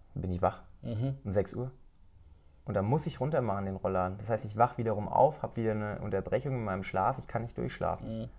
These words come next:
Speaker 1: Also im Sommer sowieso gar nicht, ne?
Speaker 2: Ja.
Speaker 1: Und das mit der Stille ist es genau das Gleiche. Wenn du Fenster zu hast, wir haben jetzt neue Fenster vor drei Jahren eingebaut, die sind richtig gut schallisoliert, alles fein. Wenn ich im Sommer das Ding aufmach, Vögel anfangen um vier zu zwitschern.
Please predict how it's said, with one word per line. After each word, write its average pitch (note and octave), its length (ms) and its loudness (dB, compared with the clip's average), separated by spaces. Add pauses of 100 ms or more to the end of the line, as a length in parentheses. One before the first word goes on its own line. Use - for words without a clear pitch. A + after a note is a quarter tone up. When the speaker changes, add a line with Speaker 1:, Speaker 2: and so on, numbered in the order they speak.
(100)
Speaker 1:
Also F#2+ 160 -4
im F#2 60 -4
Sommer A#2+ 380 2
sowieso A2+ 340 0
gar F2+ 160 0
nicht, F2+ 180 -4 (140)
ne? F#2+ 120 -4
Speaker 2:
Ja. A2+ 140 -8 (720)
Speaker 1:
Und - 80 0
das A2 120 0
mit G#2+ 80 2
der G#2 80 4
Stille C3 300 6
ist C#3+ 140 4
es - 160 -4
genau A2 200 6
das G#2+ 140 4
Gleiche. A2 400 6 (180)
Wenn F#2+ 160 -4
du F#2+ 60 -4
Fenster B2 420 0
zu D#3 220 -2
hast, D3+ 160 -2
wir G#2+ 60 -2
haben G#2+ 60 0
jetzt - 160 -6
neue G2 180 -2
Fenster B2+ 440 -2
vor - 160 -6
drei - 200 0
Jahren A#2 140 0
eingebaut, A#2 440 0
die G#2+ 60 -4
sind G2+ 160 -4 (280)
richtig - 280 -4
gut - 180 -6
schallisoliert, C3+ 640 0 (300)
alles G2 200 0
fein. A2 320 0 (640)
Wenn F#2+ 120 0
ich F#2+ 120 -2
im F2 120 -2
Sommer B2+ 240 2
das C3 160 0
Ding B2 160 -2
aufmach, F#2 500 0 (760)
Vögel B2 300 4
anfangen G#2 380 -2
um G#2 100 -4
vier G#2 180 -6
zu - 120 -8
zwitschern. - 420 -4